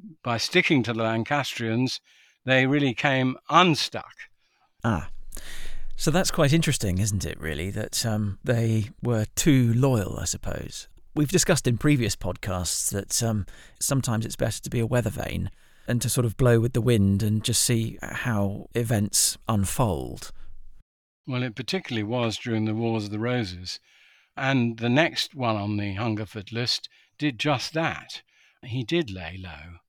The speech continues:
Speaker 1: And he, under the Yorkist kings, Edward the fourth and Richard the third, he kept quiet. But eventually,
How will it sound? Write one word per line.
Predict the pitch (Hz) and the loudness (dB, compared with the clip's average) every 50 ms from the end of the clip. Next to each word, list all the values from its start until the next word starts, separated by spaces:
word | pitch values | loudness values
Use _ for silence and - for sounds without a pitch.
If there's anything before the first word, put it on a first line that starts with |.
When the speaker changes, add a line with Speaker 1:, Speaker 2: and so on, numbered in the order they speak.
| _ _ _ _ _ _ _ | _ _ _ _ _ _ _
Speaker 1:
And | - 113 113 113 110 | -4 -2 0 0 -2
he, | 101 143 - _ - 254 - | -4 -8 -12 _ -16 -12 -4
under | - 131 131 113 110 | 0 0 0 0 0
the | 110 110 | -2 -2
Yorkist | 104 117 120 120 110 - - 113 104 - - | -2 0 -2 -2 -4 -6 -6 -6 -6 -6 -4
kings, | - 107 95 104 104 - | -4 -2 -2 -2 -2 -4
Edward | 120 101 95 104 95 | -6 -6 -8 -10 -14
the | - 107 | -14 -14
fourth | - - 139 123 113 117 110 - - - _ - - - - _ | -10 -6 -6 -4 -4 -6 -8 -12 -16 -20 _ -20 -20 -20 -16 _
and | 107 101 110 | -6 -6 -6
Richard | 123 - - - 117 | -6 -6 -10 -10 -10
the | 113 | -10
third, | 95 - 123 123 123 117 | -8 -4 -2 -2 0 0
he | 117 127 | -2 -2
kept | 113 - - 143 123 _ | -4 -4 -4 -6 -6 _
quiet. | - - 170 170 147 113 90 82 80 - - - _ _ - - - _ _ _ - | 0 4 4 6 6 4 2 -2 -4 -6 -8 -10 _ _ -20 -20 -20 _ _ _ 0
But | 147 143 135 135 - - - | 2 2 2 0 -2 -6 -6
eventually, | 139 117 139 165 190 190 165 - - 127 117 113 120 135 175 170 | 0 2 4 4 4 4 2 2 2 2 2 2 4 4 2 2